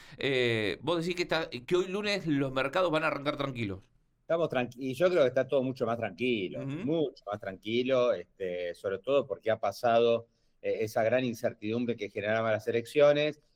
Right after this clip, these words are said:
Speaker 2: Mucho de lo que hablamos nosotros, Mauricio, en, en esta, en este bloque, ¿no? Este,
Speaker 1: Sí.
Speaker 2: el riesgo K,
Speaker 1: Ujú.
Speaker 2: el riesgo de la vuelta del kirchnerismo, bueno, eso se disipó, la verdad que se disipó, y bueno, tuvimos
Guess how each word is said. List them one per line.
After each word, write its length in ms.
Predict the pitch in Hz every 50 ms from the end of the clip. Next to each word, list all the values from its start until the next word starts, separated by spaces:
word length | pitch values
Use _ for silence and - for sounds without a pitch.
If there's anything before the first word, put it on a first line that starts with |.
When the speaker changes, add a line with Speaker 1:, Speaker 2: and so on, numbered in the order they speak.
| _ _ _ _ -
Speaker 2:
Mucho 320 | 143 170 190 190 185 180 147
de 60 | 131
lo 120 | 131 123
que 80 | 123 120
hablamos 260 | 123 131 143 143 131
nosotros, 420 | 120 117 - - 143 139 135 123 117
Mauricio, 340 | 113 113 131 120 - 131 117
en, 140 | 113 113
en 120 | 113 117 123
esta, 460 | 127 123 - - 127 117 113 113 98
en 120 | 104 110
este 260 | 120 117 - - 117 104
bloque, 440 | 110 120 123 117 110 - 107 101
¿no? 220 | 98 107 117 123 127
Este, 320 | 120 117 120 123 120 113
Speaker 1:
Sí. 60 | 95 107
Speaker 2:
el 140 | 110 107 98
riesgo 560 | 107 127 139 139 135 127 117 123 120 113 _
K, 320 | - 135 127 117 101 90 - - _ _ -
Speaker 1:
Ujú. 200 | 156 156 151 -
Speaker 2:
el 140 | 104 104 -
riesgo 360 | 110 123 135 135 123 127 117
de 80 | 110 107
la 80 | 107
vuelta 280 | 107 120 123 120 - 120
del 140 | 110 107 -
kirchnerismo, 720 | 117 117 110 117 117 117 123 123 120 117 127 139 139 131
bueno, 280 | 117 117 110 98 95 101
eso 400 | 110 104 - 123 117 110 - _ _ _ _ _
se 180 | _ - - 120
disipó, 760 | 117 117 107 - 123 120 - - 156 147 143 143 - - - _ _ _ _ _ _ _ -
la 120 | 92 95
verdad 180 | 95 104 117 113
que 100 | 117 113
se 120 | - 113
disipó, 540 | 101 101 101 - 110 - - 120 131 143 120
y 60 | 107
bueno, 260 | 95 107 104 95 87
tuvimos 460 | - - 101 110 110 117 113 110 113